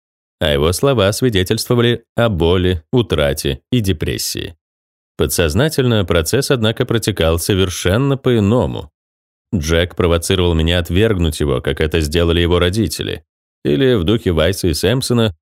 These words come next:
предлагал мне принять его, чего никогда не делали его родители.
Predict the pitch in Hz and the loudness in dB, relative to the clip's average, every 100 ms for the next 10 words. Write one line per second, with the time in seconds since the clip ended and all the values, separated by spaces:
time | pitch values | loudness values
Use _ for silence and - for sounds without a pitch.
0 | _ - 156 127 104 110 95 85 80 85 | _ -2 0 2 2 2 2 2 0 0
1 | 78 90 - 139 143 143 147 139 95 143 | 0 -2 -2 0 0 -2 0 2 2 0
2 | - 117 95 95 90 73 80 78 73 71 | 0 -2 0 0 0 0 0 2 0 0
3 | 69 64 53 52 50 50 | -2 -4 -8 -12 -12 -14